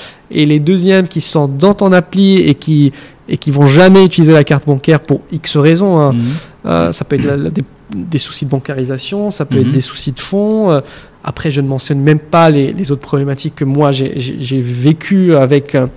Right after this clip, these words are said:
Speaker 1: les opérateurs de, de, de tiers payants. Donc, comme, euh, je, je, je dirais pas le nom, mais, mais le, le, le, le,
Speaker 2: Mhm.
Speaker 1: le leader aujourd'hui au Maroc. En fait, on a une vraie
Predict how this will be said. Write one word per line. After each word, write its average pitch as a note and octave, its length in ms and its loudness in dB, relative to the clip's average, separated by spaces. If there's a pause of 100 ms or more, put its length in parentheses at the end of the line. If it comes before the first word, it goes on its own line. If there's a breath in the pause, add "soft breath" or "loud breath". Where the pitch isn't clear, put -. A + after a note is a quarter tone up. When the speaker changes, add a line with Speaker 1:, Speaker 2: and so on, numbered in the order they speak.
(240 loud breath)
Speaker 1:
les C3 120 2
opérateurs C#3 680 2
de, C3+ 200 0
de, C3 400 -2
de C#3+ 220 -6
tiers C#3 240 -6
payants. G3 380 -4
Donc, C#3+ 220 -4
comme, B2 240 -6 (720 loud breath)
euh, D#3+ 140 -6
je, C#3 260 -6
je, D#3 160 -8
je C3+ 120 -4
dirais C3+ 220 2
pas C#3+ 160 0
le E3 60 4
nom, F#3+ 180 4
mais, D3+ 160 4
mais C#3 160 2
le, C3+ 220 4
le, C3 200 2
le, C3+ 180 -2
le, D3 200 0
Speaker 2:
Mhm. D#3+ 220 0
Speaker 1:
le D#3 80 0
leader C#3+ 340 2
aujourd'hui C3+ 320 2
au C#3 60 4
Maroc. E3 240 4
En D#3+ 60 0
fait, F3 60 2
on D#3+ 100 2
a D3+ 60 4
une D3 140 2
vraie F3 460 2